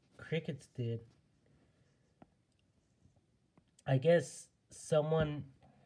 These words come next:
that breeds crickets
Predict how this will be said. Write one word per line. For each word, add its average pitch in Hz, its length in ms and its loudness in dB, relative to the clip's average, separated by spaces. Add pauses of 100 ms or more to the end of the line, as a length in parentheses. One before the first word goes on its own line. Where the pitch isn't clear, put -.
(520)
that 135 260 4
breeds 143 560 -2
crickets - 960 -2